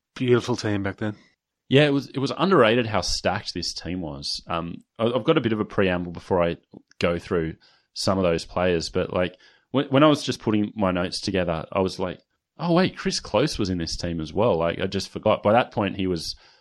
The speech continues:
Speaker 2: like, running on fumes. He, like, barely played first grade that year, played in the reserve grade grand final. But
Speaker 1: He's another guy to have around the club,
Speaker 2: Yeah,
Speaker 1: the
Speaker 2: yeah,
Speaker 1: lifter
Speaker 2: yeah.
Speaker 1: club.
Speaker 2: Yeah, but so, like, all throughout the, the squad, it was, like, internationals, blokes who'd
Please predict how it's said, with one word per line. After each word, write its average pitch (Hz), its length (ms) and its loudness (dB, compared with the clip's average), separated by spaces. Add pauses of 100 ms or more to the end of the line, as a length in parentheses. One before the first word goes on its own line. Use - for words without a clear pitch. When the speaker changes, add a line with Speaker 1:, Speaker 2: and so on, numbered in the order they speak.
Speaker 2:
like, 90 200 2
running 87 240 0
on 80 120 -4
fumes. 80 520 -6
He, 82 120 -4
like, 78 340 -4 (100)
barely 87 260 0
played 76 260 -8
first 80 280 -6
grade 78 200 -2
that 73 200 -6
year, 78 240 -8 (280)
played 85 160 0
in 80 80 -2
the 78 60 -4
reserve 78 340 -4
grade 78 240 -4
grand 76 240 -8
final. 80 480 -8 (340)
But 90 300 0
Speaker 1:
He's 151 200 2
another 147 220 6
guy 127 220 4
to 113 80 2
have 113 160 2
around 110 180 0
the 107 60 -2
club, 107 360 -2
Speaker 2:
Yeah, 98 260 6
Speaker 1:
the 85 80 0
Speaker 2:
yeah, 92 160 2
Speaker 1:
lifter 87 200 2
Speaker 2:
yeah. 76 60 -2
Speaker 1:
club. 104 240 -6 (180)
Speaker 2:
Yeah, 98 300 6
but 113 100 -2
so, 117 220 6
like, 110 240 4 (340)
all 151 200 6
throughout 98 540 6
the, 85 340 2 (140)
the 92 100 -4
squad, 87 600 0
it 82 140 -6
was, - 400 -6 (400)
like, 90 200 -8 (260)
internationals, 87 760 -4
blokes 95 280 0
who'd 82 200 -4